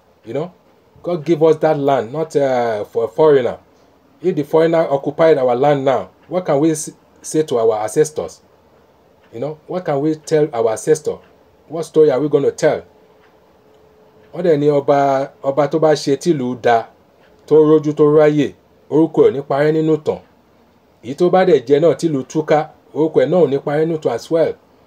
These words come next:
So that is why we are calling on be-, before, before everything is, you know, is getting, you know, is getting scattered, you know, before it's too late.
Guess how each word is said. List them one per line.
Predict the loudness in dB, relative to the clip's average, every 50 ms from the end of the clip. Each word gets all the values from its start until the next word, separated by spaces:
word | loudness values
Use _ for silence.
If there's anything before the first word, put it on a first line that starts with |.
| _ _ _ _ _ _ _ _ _ _ _
So | _ -8 -4 0 0 2 2
that | 2 0 -2 -4
is | -8 -4 0
why | 0 2
we | 2 0
are | 0 0
calling | -2 -2 -2 0 2 2
on | 0 0 -2
be-, | -4 -8
before, | -8 -10 -12 -4 -2 -2 -2 -2 -4
before | -6 -12 -12 -6 -4 -2 -2
everything | -2 -2 -4 -4 -2 -2 -2 -2 -2 -4 -8 -12 _
is, | -18 -16 -16 -18 -18 -20 -20 -20 _
you | -14 -4
know, | -2 -2 -2
is | -2 -4 -8 -8
getting, | -6 -6 -6 -4 -4 -4 -4 -4 -6 -8 -10 -14 _ _ _ _ _ _ _ _
you | -8 -4
know, | -2 0 2 0 0 -2 -6 _ _ _ _ _ _ -20
is | -8 -6
getting | -6 -4 -2 -4 -4
scattered, | -4 -2 -2 -4 -2 -4 -8 -10 -10 _ _ _ _ _ _ _ _ _ _ _ _ _ _ _ _ _ _ _ -10
you | -6
know, | -6 -6 -6 -10 -14 _ _ _ _ _ _ _ _ _
before | -14 -2 2 2 2
it's | 2 0
too | 0 0 2
late. | 4 4 2 2 -2 -8 -18